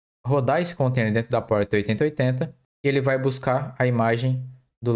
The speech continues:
Livebook dentro da, da máquina. Se não tiver, no meu caso aqui ele não teve,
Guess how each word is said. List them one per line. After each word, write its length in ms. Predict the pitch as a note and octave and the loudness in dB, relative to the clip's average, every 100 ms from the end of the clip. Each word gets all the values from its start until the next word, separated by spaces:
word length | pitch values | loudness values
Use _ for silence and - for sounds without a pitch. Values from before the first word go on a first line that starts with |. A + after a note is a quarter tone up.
| A2 | 2
Livebook 560 | A#2+ B2+ A2+ A#2 - B2+ | 2 0 0 -4 -10 -12
dentro 360 | A2+ A#2+ B2 | -4 -2 0
da, 300 | B2+ C3 C3+ | 0 0 0
da 100 | B2+ | 0
máquina. 360 | C#3 A2+ G#2+ A#2 | 0 0 -2 -4
Se 120 | - | -2
não 140 | C#3 | -2
tiver, 340 | C#3+ C3 C3 E3 | -2 -2 0 0
no 120 | C3 | 0
meu 120 | A#2+ | -2
caso 260 | A2+ A#2 A2 | 0 -2 -2
aqui 120 | - | -2
ele 80 | A2+ | -2
não 160 | A2+ | -2
teve, 420 | A#2 A2+ C3 D#3+ | 0 0 0 -4